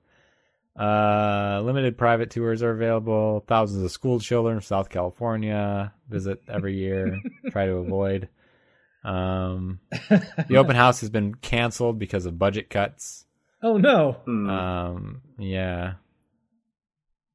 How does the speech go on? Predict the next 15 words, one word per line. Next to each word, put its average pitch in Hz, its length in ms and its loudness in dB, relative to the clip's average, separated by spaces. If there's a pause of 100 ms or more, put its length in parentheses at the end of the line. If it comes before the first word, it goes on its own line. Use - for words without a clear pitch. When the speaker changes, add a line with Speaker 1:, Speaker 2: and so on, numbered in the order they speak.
(1080)
Speaker 1:
Robotic, 139 680 4
roboticist 151 720 0
and 104 140 -4
Mars 113 320 0
rover 120 480 0
driver 107 920 0 (260)
Vendi 110 720 -2
Verma 95 540 -2
frequently 123 500 -4
acts 101 320 -4
as 98 140 -6
science 104 320 -4
communicator 90 600 -6
at 90 160 -4
open 92 340 -6